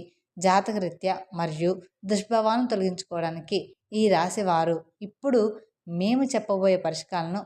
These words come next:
మీరు పాటించాలి. మీరు చెప్పబోయే పరిష్కారాలను, జ్యోతిష పరిహారాలను పాటిస్తే మీకు అంతా కూడా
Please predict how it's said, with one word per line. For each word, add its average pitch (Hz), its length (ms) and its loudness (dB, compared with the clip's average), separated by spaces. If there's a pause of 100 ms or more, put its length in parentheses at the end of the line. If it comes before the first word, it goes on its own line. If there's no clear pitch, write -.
మీరు 190 220 -6
పాటించాలి. 165 680 -4 (420)
మీరు 226 180 0
చెప్పబోయే 220 500 0
పరిష్కారాలను, 175 560 -2 (100)
జ్యోతిష 190 360 -2 (120)
పరిహారాలను 170 460 -6
పాటిస్తే 160 400 -6 (420)
మీకు 226 220 -6
అంతా 185 400 -2
కూడా 180 260 0